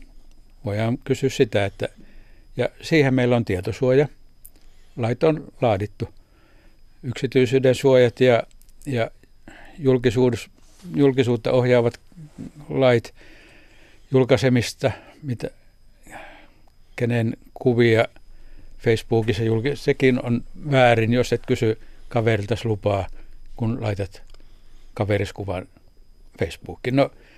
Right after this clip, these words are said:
näitä on. Eli jos on, on tuota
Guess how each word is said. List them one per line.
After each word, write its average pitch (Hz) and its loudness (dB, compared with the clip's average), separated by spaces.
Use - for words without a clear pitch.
näitä 135 4
on. 95 -2
Eli 135 0
jos 202 4
on, 180 4
on 165 2
tuota 135 4